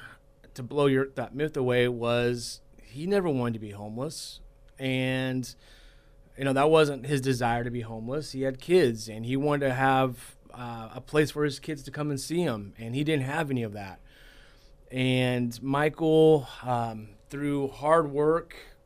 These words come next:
going through programs here in the Valley, um, changed his life. And he said he had a moment where he was in a,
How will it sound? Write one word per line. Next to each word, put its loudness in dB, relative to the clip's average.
going -4
through -2
programs -2
here -6
in -4
the -4
Valley, -2
um, -8
changed 0
his -8
life. -4
And -8
he -2
said -2
he -4
had 0
a 6
moment 0
where 4
he 0
was 2
in -2
a, 0